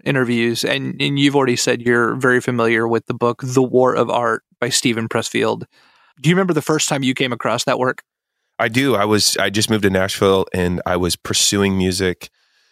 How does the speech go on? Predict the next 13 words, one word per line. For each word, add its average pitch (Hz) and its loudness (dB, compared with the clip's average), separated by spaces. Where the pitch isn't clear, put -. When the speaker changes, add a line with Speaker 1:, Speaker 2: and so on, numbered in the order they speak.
Speaker 2:
I 98 0
just 104 -2
remember 101 2
that 90 -4
quote 98 2
of, 87 -4
like, 85 0
the 98 0
difference 92 -2
between 87 -4
professional 98 0
writers 92 0
and 85 -2